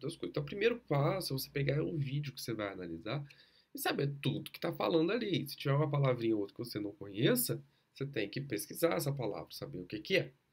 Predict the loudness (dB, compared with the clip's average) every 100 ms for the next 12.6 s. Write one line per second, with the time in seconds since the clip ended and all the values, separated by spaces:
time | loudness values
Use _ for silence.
0 | _ _ _ _ _ _ -4 -2 4 4
1 | 4 -6 _ _ 2 4 6 4 0 2
2 | 2 -2 -10 -8 2 2 2 -12 _ _
3 | _ -6 -4 0 4 4 4 0 -10 -4
4 | 2 2 2 -6 -12 -8 -4 -2 -4 -4
5 | -2 -2 -2 -6 -4 0 0 -2 -8 _
6 | _ _ _ _ -18 -12 -10 -12 -16 -18
7 | _ _ _ _ -20 -2 -2 -2 -4 0
8 | 4 4 2 -10 -20 _ _ _ _ _
9 | _ -20 -20 -20 _ _ -20 _ _ _
10 | _ -20 -20 _ -20 -6 -6 -2 -2 -2
11 | -4 -6 -4 -10 -6 -4 -4 -4 -2 -2
12 | -2 -2 -2 0 0 0